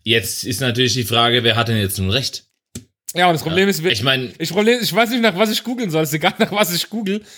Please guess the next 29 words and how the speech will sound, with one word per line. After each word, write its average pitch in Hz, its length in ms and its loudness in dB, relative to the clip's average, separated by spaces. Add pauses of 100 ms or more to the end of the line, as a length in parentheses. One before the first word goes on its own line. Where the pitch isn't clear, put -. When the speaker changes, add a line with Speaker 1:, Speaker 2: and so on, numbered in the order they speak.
(180)
Speaker 2:
Ich 143 120 -8
komme 190 220 2
immer 240 140 2
Speaker 1:
Mhm. 226 80 6
Speaker 2:
auf 214 60 4
ein - 80 -2
anderes 196 240 0
Ding. 202 100 0
Also, 185 160 2
falls 202 180 0
irgendeiner 226 320 2
der 175 100 2
Hörer 185 280 4
sich 185 160 -2
damit 185 240 0
auskennen 170 420 -2
sollte 156 320 0
oder 156 80 0
irgendjemanden 160 540 -2
kennt, 220 340 -2 (460)
der 208 140 6
jemanden 170 360 2
kennt, 175 460 0
der 147 400 2
das 165 180 -2
beantworten 147 480 -2
könnte, 143 380 -6 (400)
kann 247 160 2
man 247 240 2